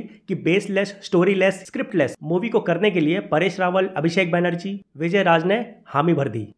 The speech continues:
मुझे तो लगता है कि इन सबको अपनी ईएमआई भरनी थी, तो जो मूवी मिल जाए उसे कर दो भाई। फालतू और सेंसलेस कॉमेडी, कोई गूंगा तो कोई तोतला, किसी को छह बजे के बाद दिखाई नहीं देता, ये सब हमने कई मूवीज में देख चुका है और उन्होंने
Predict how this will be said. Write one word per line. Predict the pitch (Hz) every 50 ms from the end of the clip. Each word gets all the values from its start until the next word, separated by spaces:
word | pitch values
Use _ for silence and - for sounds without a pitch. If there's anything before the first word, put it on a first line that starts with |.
| _ 139
मुझे | 147 170 170 247
तो | 247 214
लगता | - 202 - 214
है | 202 214
कि | 214 214 233
इन | - 185 196
सबको | 190 208 190 - 226 214
अपनी | - - - 202 208 - - -
ईएमआई | 170 175 185 180 185 175
भरनी | 151 143 135 131 120
थी, | 113 120 110 101 - _ _ _ _ -
तो | 147
जो | 135 147 180 190
मूवी | 190 190 180 180 185
मिल | 165 165 170 180
जाए | 196 208 233 226 - - - -
उसे | 160 180 175
कर | 170 147 143 139
दो | 139 127
भाई। | 104 123 143 151 - - - _ _ _ _ _
फालतू | 165 160 165 190 202 196 233 240 - - -
और | 185 196 -
सेंसलेस | - 185 175 175 170 180 196 190 190
कॉमेडी, | - 160 147 131 117 110 107 107 - - _ _ _ -
कोई | 160 160 147
गूंगा | 139 165 190 202 190 175 170 160 151
तो | 151 156
कोई | 147 165 156 151
तोतला, | 156 196 185 196 175 185 170 160 156
किसी | - 160 - 170
को | 151 165
छह | 165 180 170
बजे | 165 156 156
के | 156 160
बाद | 156 151
दिखाई | 143 147 139 - 175 185
नहीं | 185 190
देता, | 165 165 156 156 151 139 127 123 - _ -
ये | 151 170
सब | 170 - 220 220
हमने | 180 196 180 180 202 226
कई | 220 - 180 196 -
मूवीज | 170 151 151 170 170 190
में | 220 185
देख | 156 185 180 -
चुका | 170 - 139
है | 123 113 -
और | - 139 143 - -
उन्होंने | 156 170 202 226 226 208 233 269